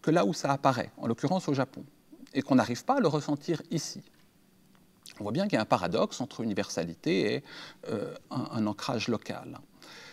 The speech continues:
Je crois que fondamentalement, ça nous montre que les univers sont sédimentés, les imaginaires aussi. On a tous le regard enfermé dans des chemins creux,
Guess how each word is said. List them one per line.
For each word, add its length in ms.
Je 60
crois 180
que 60
fondamentalement, 680
ça 140
nous 140
montre 320
que 80
les 200
univers 380
sont 500
sédimentés, 640
les 220
imaginaires 500
aussi. 400
On 140
a 80
tous 180
le 80
regard 300
enfermé 420
dans 120
des 100
chemins 280
creux, 400